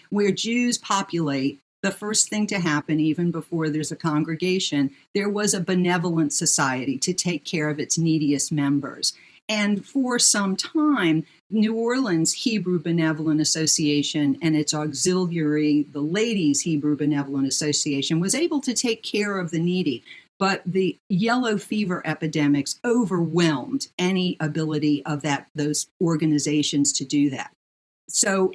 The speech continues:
a number of the officers of the Hebrew Benevolent Association decided that it was time to build a specific permanent residence, a home, an orphan's home, and they called it the home from the beginning.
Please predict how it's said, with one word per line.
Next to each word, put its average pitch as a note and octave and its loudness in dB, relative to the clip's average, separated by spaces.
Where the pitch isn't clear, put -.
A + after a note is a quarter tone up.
a E3+ 2
number G#3+ 4
of D#3+ -2
the D3+ 2
officers E3 0
of D3+ -4
the C#3+ 0
Hebrew F#3+ 2
Benevolent D#3 2
Association C#3+ 0
decided F3+ 2
that D3 -2
it D3 -6
was D3 -2
time D#3 2
to D3+ -4
build D3+ -4
a D3 -6
specific - -2
permanent F#3 2
residence, D3 -4
a D#3 -6
home, C#3 -2
an D#3 -2
orphan's E3+ 0
home, C3 -4
and E3+ 0
they F#3 0
called G#3+ -2
it C#3+ -4
the D3 -8
home C#3+ 0
from D3+ 0
the C#3+ 0
beginning. D3+ -2